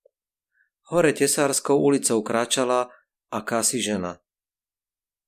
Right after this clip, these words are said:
Cestu bolo treba opraviť, rovnako aj väčšinu malých, náhodne roztrusených chatrčí remeselníkov, ktorí sa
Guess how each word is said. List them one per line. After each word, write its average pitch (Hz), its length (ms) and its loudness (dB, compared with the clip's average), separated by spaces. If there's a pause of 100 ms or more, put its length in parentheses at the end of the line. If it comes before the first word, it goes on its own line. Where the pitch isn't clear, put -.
(220)
Cestu 107 320 -2
bolo 110 240 -2
treba 110 400 -2
opraviť, 101 560 -2 (720)
rovnako 147 560 0
aj 131 160 4
väčšinu 113 400 0
malých, 107 560 -2 (320)
náhodne 151 500 0
roztrusených 123 720 -2
chatrčí 117 560 -2
remeselníkov, 110 1160 -2 (680)
ktorí 151 320 2
sa 147 160 2